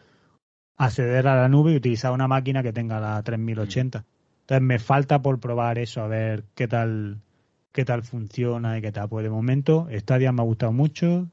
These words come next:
eh, el de Xbox me ha gustado bastante y ahora pues tengo mucha curiosidad ya por ver este y ver si realmente merece la pena lo del,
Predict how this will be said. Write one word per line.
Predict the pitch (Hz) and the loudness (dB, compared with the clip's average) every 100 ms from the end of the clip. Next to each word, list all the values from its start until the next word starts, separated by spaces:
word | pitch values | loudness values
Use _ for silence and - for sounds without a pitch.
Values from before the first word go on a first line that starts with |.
| - | -6
eh, | 110 104 104 107 | -4 -4 -4 -4
el | 107 104 | -4 0
de | 117 | 2
Xbox | 113 117 120 117 113 | 2 2 2 4 4
me | 113 | 2
ha | 117 | 0
gustado | 107 117 | -2 -4
bastante | 107 104 123 143 165 | -6 -4 -4 -2 -2
y | 139 | -2
ahora | 107 113 117 | 0 0 2
pues | 113 | 2
tengo | 123 117 | 2 2
mucha | 113 113 | 0 0
curiosidad | 113 113 107 113 117 | 2 2 0 -2 0
ya | 113 107 | 0 0
por | 113 | -2
ver | 110 117 | 0 0
este | 117 117 135 - _ _ | -2 -4 -8 -10 _ _
y | 139 131 | -4 0
ver | 127 123 | 0 -2
si | 139 | -4
realmente | 120 123 127 123 127 131 131 - _ _ _ _ _ _ - | 0 2 2 2 0 -2 -6 -10 _ _ _ _ _ _ 0
merece | 117 113 110 127 | 0 0 -2 -2
la | 117 | -2
pena | 104 117 117 113 | -2 -2 -2 -2
lo | 113 | -2
del, | 110 110 110 110 107 107 113 | -2 -2 -2 -2 -2 -4 -6